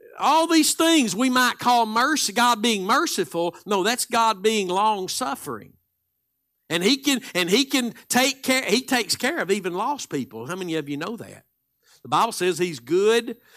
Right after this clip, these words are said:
to the kind and the unjust, the evil,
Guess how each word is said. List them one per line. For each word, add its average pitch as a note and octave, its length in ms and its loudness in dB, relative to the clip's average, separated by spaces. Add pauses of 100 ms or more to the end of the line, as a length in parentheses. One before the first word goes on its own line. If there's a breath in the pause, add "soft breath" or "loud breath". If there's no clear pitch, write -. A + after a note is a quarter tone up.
(140 soft breath)
to E3+ 160 0
the D3+ 80 -10
kind G#3+ 760 -4
and A#3 300 -2
the - 120 -12
unjust, A#2+ 640 -6
the D3 160 -6
evil, B3+ 500 2